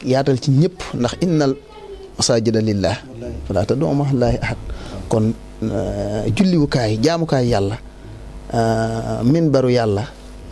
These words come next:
ku ko woote, ñëpp, ñëpp bu, ba noppi boole ci ñëpp,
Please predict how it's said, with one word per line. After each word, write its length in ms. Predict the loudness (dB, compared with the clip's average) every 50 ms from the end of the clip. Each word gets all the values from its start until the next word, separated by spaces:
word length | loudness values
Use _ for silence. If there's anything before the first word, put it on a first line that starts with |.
| -8 -2
ku 80 | -2 2
ko 100 | 2 4
woote, 380 | 4 4 2 2 0 -2 -6 -6 -8 -20 -18 -8 0 2
ñëpp, 240 | 2 2 2 0 -4 -2 2 2
ñëpp 160 | 2 2 2 -2 -4 -2
bu, 140 | 0 0 2 2
ba 80 | 2 2
noppi 200 | 2 2 2 2
boole 240 | 2 4 4 4 2
ci 100 | 2 4
ñëpp, 200 | 2 2 2 0